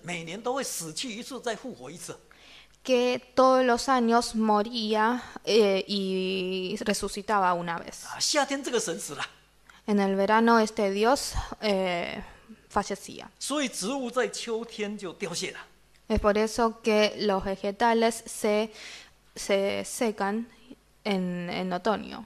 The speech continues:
Speaker 1: 那次年的春天，这个神又活过来了。
Speaker 2: Y en primavera del an-, del año próximo, este dios revive.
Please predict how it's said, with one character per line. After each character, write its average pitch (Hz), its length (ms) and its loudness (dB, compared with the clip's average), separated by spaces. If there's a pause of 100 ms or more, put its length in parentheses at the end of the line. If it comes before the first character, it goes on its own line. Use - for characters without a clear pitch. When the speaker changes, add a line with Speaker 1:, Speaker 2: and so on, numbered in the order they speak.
Speaker 1:
那 294 100 2
次 285 760 -4
年 190 220 -4
的 240 120 0
春 285 360 -8
天， 277 320 -4 (200)
这 349 100 -2
个 277 100 0
神 220 220 -2
又 294 100 -4
活 - 140 -2
过 - 180 0
来 - 120 -2
了。 - 120 -6 (460)
Speaker 2:
Y 226 60 2
en 196 240 2
primavera 208 680 4
del 185 440 0
an-, 196 320 0
del 196 320 0
año 214 240 4
próximo, 233 680 2
este 196 640 -2 (120)
dios 226 600 -2
revive. 202 600 -4